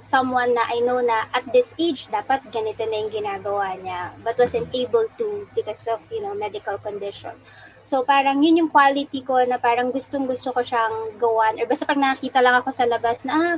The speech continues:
Speaker 1: pwede siyang magganitong device. Kahit na nakikita ko lang siya lumalakad, sometimes sa church, sa mall. So, I think yun yung pinaka-quality na ngayon ko lang naisip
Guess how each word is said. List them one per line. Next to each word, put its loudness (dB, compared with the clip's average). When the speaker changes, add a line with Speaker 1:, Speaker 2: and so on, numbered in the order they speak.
Speaker 1:
pwede 0
siyang 0
magganitong 0
device. 2
Kahit 0
na 0
nakikita 2
ko 6
lang 4
siya -2
lumalakad, -2
sometimes -2
sa 0
church, 2
sa 0
mall. 2
So, 2
I 2
think 0
yun 4
yung 0
pinaka-quality 2
na 2
ngayon 6
ko 2
lang 6
naisip 0